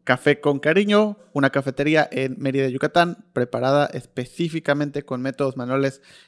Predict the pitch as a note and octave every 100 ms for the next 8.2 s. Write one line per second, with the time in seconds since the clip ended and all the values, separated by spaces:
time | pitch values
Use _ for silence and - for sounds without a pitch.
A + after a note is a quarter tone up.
0 | - B2+ C#3 C#3+ C#3+ - B2 B2 A#2+ B2
1 | _ _ C3+ - C3+ D3 D3 D#3 F#3+ C4
2 | E4+ _ _ - C3+ C#3+ D3 D3 D#3+ D#3+
3 | E3 - _ - - B2 B2 D3+ E3 E3+
4 | E3 - C3+ C3+ C3+ C3+ A#2+ A#2 B2+ C3
5 | B2+ - A#2 A#2 B2+ B2+ C3 - A#2 A#2
6 | - - A#2+ A2 C2+ - - - - -
7 | - C#3+ D#3+ F#3 F#3+ F3+ F3 E3+ E3+ G#3
8 | G#3 -